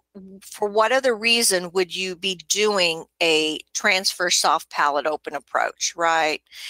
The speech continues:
Uh, n-, unless there was trauma, trauma to the, to the face and the skull, because this is not age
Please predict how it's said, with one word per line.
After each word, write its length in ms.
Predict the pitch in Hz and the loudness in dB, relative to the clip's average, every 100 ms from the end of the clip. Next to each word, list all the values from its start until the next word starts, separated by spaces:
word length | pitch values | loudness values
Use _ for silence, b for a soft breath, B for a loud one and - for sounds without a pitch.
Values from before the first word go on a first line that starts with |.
| B - | B -4
Uh, 100 | 175 185 | -2 0
n-, 80 | 175 | -2
unless 340 | 196 208 196 | 2 2 2
there 140 | 202 | 0
was 180 | 175 - | 0 0
trauma, 640 | - - 202 180 170 - - _ - | 0 0 4 4 4 -2 -8 _ -10
trauma 340 | - 180 165 | 0 0 0
to 160 | - 180 | -2 -2
the, 300 | 170 175 - | 0 0 -2
to 100 | - | -6
the 120 | 175 165 | -4 -2
face 340 | 180 170 - | -2 0 -2
and 120 | 165 | -2
the 40 | 165 | -6
skull, 240 | - 185 | -2 -2
because 220 | 175 180 | -2 -4
this 180 | 190 180 | -2 -2
is 120 | 185 180 | -4 0
not 300 | 180 196 - 190 | 2 0 0 0
age 440 | 185 175 170 - | 2 2 0 -2